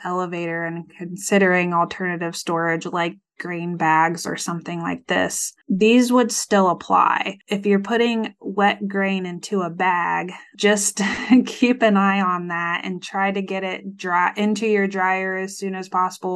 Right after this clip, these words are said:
or to the elevator as soon as possible to avoid mold issues, insect issues, things like that.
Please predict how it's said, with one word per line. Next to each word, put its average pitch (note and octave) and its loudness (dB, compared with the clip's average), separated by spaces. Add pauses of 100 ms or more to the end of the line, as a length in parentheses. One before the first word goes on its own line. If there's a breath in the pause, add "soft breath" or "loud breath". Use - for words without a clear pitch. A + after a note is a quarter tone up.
(120)
or F3 -4
to G3+ 0
the G3 -2
elevator F3+ -6 (500 loud breath)
as F#3+ -4
soon F#3 -2
as F3+ -6
possible - -4
to F3 -6
avoid E3+ 0
mold F#3 6
issues, E3+ -2 (160)
insect F#3+ -2
issues, F3 -6
things - -8
like G3 -12
that. - -6